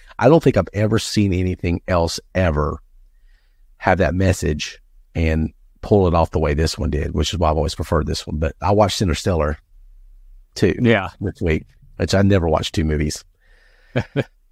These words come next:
Speaker 1: Um, but I was a little ahead of the game 'cause you, we took a week off last week, so I had a little bit of extra time. But, um, uh, July eleventh, nineteen ninety-seven is when Contact was released.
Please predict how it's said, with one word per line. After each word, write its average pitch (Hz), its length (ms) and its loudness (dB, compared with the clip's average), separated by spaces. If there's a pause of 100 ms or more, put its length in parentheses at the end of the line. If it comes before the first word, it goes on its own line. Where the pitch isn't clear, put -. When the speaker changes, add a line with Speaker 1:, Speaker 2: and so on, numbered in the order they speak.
(180)
Speaker 1:
Um, 92 380 2 (460)
but 110 100 6
I 120 60 8
was 127 100 6
a 117 60 0
little 110 160 4
ahead 101 140 4
of 90 60 4
the 87 60 -2
game 82 240 0
'cause 85 180 -4
you, 95 120 2
we 95 320 -2 (140)
took - 180 0
a - 20 -2
week 82 220 -2
off 76 220 0
last - 220 -8
week, - 200 -8
so - 160 -4 (480)
I - 80 -2
had 95 80 4
a 87 60 4
little 85 160 0
bit 76 120 0
of 78 60 0
extra - 300 -6
time. - 180 -10 (1200)
But, 98 200 2
um, 87 280 0 (960)
uh, 110 180 6 (340)
July 120 320 6
eleventh, 131 400 4 (120)
nineteen 104 280 -2
ninety-seven 101 480 -2
is 95 160 -4
when 87 120 -4
Contact 92 520 -2
was 95 180 -4
released. 87 640 -2